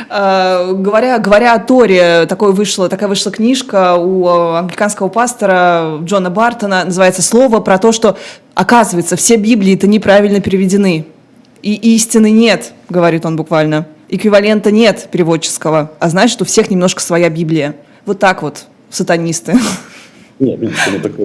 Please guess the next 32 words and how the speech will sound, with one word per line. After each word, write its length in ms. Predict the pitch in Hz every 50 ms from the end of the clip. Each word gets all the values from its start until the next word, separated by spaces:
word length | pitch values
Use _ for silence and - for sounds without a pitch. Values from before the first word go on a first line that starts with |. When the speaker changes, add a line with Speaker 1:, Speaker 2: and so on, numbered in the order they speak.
| 101 107 117 113 127
Speaker 2:
я, 120 | 135 117 117
я 120 | 113 113
думаю, 180 | 113 117 113 107
что 100 | - 110
в 40 | 104
рамках 300 | 113 117 - - 104 101
школьного 380 | - - 113 101 98 101 98
курса 300 | 98 - 101 90 - 101
изучения 440 | 92 90 98 - - 98 92 92 95
Торы, 300 | - - 98 226 208 143
дающего 540 | 95 90 90 87 80 - - 90 82 78 80 - - - - - _ -
отсрочку 480 | 98 92 - 101 95 90 - - 95
от 80 | 87 -
мобилизации, 560 | 98 87 78 92 92 87 131 165 160 160 -
всё, 300 | - - - 107 117 131
так 60 | 120
сказать, 260 | 120 - - 101 101 113
это 160 | 110 - 127
решится. 280 | 151 151 151 - -
Кстати, 240 | - - 120 117 123 117 113
Израиль 300 | 113 139 180 214 226 185
сейчас 180 | - - 139 135
тоже 260 | - 160 117 95 92
озабочен 440 | 90 92 92 90 90 - - 95 82
тем, 260 | - - 147 160 160 156 - - - - - -
что 120 | - -
русские 320 | 95 110 117 120 - 110 113
превращаются 560 | 110 107 101 104 101 - 113 104 - - 101
в 40 | 98
евреев 420 | 110 117 113 104 85 78 80 80
стремительным 480 | 80 82 87 85 82 78 78 82 80 78
домкратом. 520 | 90 92 92 - 95 71 - - - -